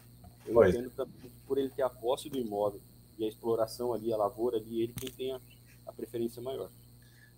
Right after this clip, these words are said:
Speaker 2: Legal. É, estamos encerrando já, mas o D Aquino tá perguntando como fica a reserva legal das frações mínimas vindo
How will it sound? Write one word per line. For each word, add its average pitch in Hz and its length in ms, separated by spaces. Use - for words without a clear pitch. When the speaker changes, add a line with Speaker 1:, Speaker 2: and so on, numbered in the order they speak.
Speaker 2:
Legal. 98 640
É, 113 420
estamos 123 280
encerrando 123 480
já, 135 220
mas 110 240
o 107 80
D 139 380
Aquino 131 580
tá 98 140
perguntando 110 580
como 131 240
fica 139 300
a - 20
reserva 113 460
legal 104 580
das 113 240
frações 139 840
mínimas 127 1120
vindo 147 480